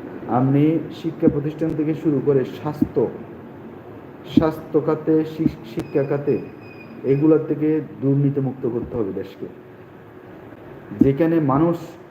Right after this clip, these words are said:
চিকিৎসা নিতে গিয়ে হয়রানি হয়, দুর্নীতির শিকার হয়, ওইখানে আপনাকে এই, এই যে শি-, আহ, স্বাস্থ্য খাতটা হান্ড্রেড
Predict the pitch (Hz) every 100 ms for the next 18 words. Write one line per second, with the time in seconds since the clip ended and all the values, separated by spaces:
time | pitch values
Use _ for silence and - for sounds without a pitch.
0 | - - 151 143 - - 180 - 156 160
1 | 156 143 151 147 139 110 117 92 85 -
2 | - - - - - - - - - -
3 | - 160 170 160 165 143 - 170 147 113
4 | 110 95 - - - - - 135 139 151
5 | 151 151 156 147 - 127 123 135 147 147
6 | 143 - - - - - - 127 123 139
7 | 143 143 147 - - - 147 135 123 117
8 | 151 143 156 139 135 - - 151 160 -
9 | - - - - - - 139 147